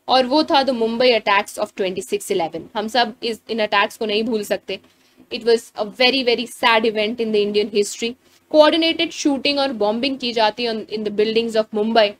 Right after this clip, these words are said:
लश्कर-ए-तैयबा इस अटैक के पीछे पाया जाता है and one sixty-four people killed। We can't imagine the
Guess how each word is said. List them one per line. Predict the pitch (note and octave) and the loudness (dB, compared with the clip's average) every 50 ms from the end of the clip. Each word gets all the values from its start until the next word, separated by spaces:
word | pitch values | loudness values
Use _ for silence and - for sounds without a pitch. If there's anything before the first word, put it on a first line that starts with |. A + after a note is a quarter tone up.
| _ _ _ _ _ _ _ _ _ _ _ _ _ | _ _ _ _ _ _ _ _ _ _ _ _ _
लश्कर-ए-तैयबा | C4+ C#4+ D4+ D4+ - - - - F4+ F4 G4+ G4+ - D4+ C#4 C4+ C4+ A#3+ D#4+ F#4 - _ _ - | 2 2 2 2 0 -4 -2 0 2 2 2 2 2 4 4 4 4 4 2 0 -2 _ _ -10
इस | C4 C4 - | -6 -2 -2
अटैक | - A3+ - A#3 A#3+ B3 - | 0 2 4 2 2 2 0
के | - C#4+ | -6 -6
पीछे | - B3+ A#3 - C#4 C#4 | -4 -6 -4 -4 -4 -2
पाया | - G#3+ F#3 G3 A3 | 0 0 2 2 2
जाता | A3+ A3 G3+ G3+ G#3 | 2 2 2 2 0
है | G3+ A3 A3+ B3 - _ _ _ - - | -4 -4 -6 -10 -14 _ _ _ -6 -6
and | A#3 A#3 G#3 - - | -4 -4 -4 -2 -2
one | A3+ B3 C4+ D4 - - | 0 0 0 -2 -4 -6
sixty-four | B3 - - - B3+ A#3+ - C4 B3 B3 - - | -8 -10 -8 -8 -10 -4 0 0 0 0 0 -4
people | A3+ G#3+ - - A3 A3 A3 - B3+ | -8 -6 -4 -4 -4 -4 -2 2 2
killed। | G3+ G3 G3+ G3+ - _ - - - - | 2 4 2 0 -6 _ -20 -20 -14 -12
We | C#4+ C4+ | -2 2
can't | D#4 D4 D#4 D#4+ D#4 D#4+ | 2 4 4 2 0 0
imagine | C4 B3 A#3+ A#3+ A#3 C4 C4+ C4 C4 | 2 2 2 2 2 0 -2 -2 -2
the | - | -2